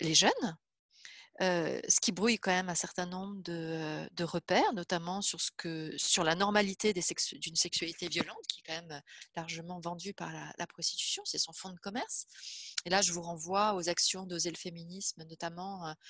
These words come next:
euh, sur, euh, sur tout, tous ces sujets-là. Et que donc, euh, on peut très facilement imaginer, euh, euh,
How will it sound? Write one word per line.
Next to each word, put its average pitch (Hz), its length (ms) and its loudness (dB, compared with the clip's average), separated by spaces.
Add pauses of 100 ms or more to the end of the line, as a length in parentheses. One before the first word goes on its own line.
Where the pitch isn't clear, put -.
(480)
euh, 160 380 -4
sur, - 460 0
euh, 151 180 -8 (140)
sur - 220 -4 (140)
tout, - 120 -10 (180)
tous - 100 -6
ces 180 140 2
sujets-là. 180 540 2 (1000)
Et 214 100 4
que 247 100 0
donc, 254 420 2 (760)
euh, 165 880 0 (560)
on 214 80 -4
peut 233 180 4
très - 260 2
facilement 226 420 2
imaginer, 196 840 2
euh, 185 240 4 (560)
euh, 165 960 -2